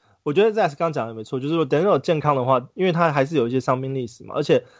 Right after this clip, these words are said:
再加上老鹰其实最近也有一个伤兵球员回来，就是那个空武。虽然说空武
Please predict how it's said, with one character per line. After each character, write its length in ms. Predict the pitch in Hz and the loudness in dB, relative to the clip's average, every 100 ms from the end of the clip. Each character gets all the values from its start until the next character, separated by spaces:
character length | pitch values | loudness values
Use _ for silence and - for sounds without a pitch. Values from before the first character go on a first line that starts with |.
| _ | _
再 160 | - 185 | 4 6
加 140 | 175 | 6
上 280 | 160 170 135 | 4 2 2
老 180 | 139 120 | 2 2
鹰 140 | 156 | 0
其 120 | 160 135 | -2 -4
实 180 | 131 131 | -2 0
最 140 | 147 | 2
近 120 | 147 | 2
也 80 | 139 | 2
有 80 | 120 | 2
一 40 | |
个 60 | 117 | 0
伤 200 | 117 135 | 2 2
兵 120 | 135 | 0
球 140 | 131 | 0
员 120 | 120 113 | 0 0
回 160 | 113 | -2
来， 160 | 113 107 | -2 -2
就 80 | 123 | -4
是 120 | 127 | -4
那 120 | 123 | -4
个 160 | 113 110 | -4 -4
空 320 | - 143 139 | 2 2 2
武。 120 | 117 - _ _ _ - | 0 -8 _ _ _ 2
虽 140 | 208 | 6
然 60 | 202 | 8
说 180 | 208 147 | 8 6
空 220 | 165 175 | 4 2
武 160 | 147 | 2